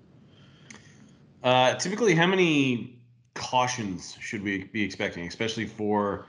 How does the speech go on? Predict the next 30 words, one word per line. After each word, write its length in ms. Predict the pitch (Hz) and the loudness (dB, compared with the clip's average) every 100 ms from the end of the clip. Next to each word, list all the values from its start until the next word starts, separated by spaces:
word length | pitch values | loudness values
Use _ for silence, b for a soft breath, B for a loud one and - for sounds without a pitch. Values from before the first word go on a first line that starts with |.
| B B - | B B -10
the 60 | |
championship 680 | - - 113 110 104 110 - | -4 0 2 2 -2 -4 -6
race? 380 | 92 98 98 - | -2 -2 -2 -2
I 120 | 107 113 | 0 2
know, 460 | 131 135 127 123 B B B | 4 4 2 -2 B B B
you 100 | 117 | -2
know, 120 | 110 107 | 0 2
non-playoff 640 | 123 143 143 147 139 131 | 6 6 6 4 4 2
drivers, 480 | 131 123 120 117 - | 4 4 4 -2 -4
they're 140 | 113 | -4
not 180 | 127 117 | -2 -2
necessarily 480 | 127 - - 120 117 | -6 -8 -4 -4 -2
gonna 180 | 110 | -4
wanna 220 | 107 107 101 | -2 -4 -4
try 420 | - 113 110 113 | -2 2 2 2
and 160 | 110 | -2
wreck 220 | 110 107 107 | -4 -6 -6
any 160 | 104 | -8
of 80 | 101 | -8
the 80 | 95 | -8
championship 560 | 104 107 104 92 98 | -6 -6 -6 -10 -10
drivers. 580 | 92 98 95 92 92 92 b b b _ - | -6 -4 -4 -4 -6 -6 b b b _ -6
Uh, 280 | 95 92 | -4 -4
but, 140 | 92 110 | -4 -6
I 40 | |
mean, 200 | 110 110 117 | -8 -8 4
last 280 | 160 - | 4 6
week 140 | 170 139 | 2 2
at 100 | 110 | 2
Martinsville, 720 | 113 127 127 123 139 139 | 2 0 -4 -2 0 0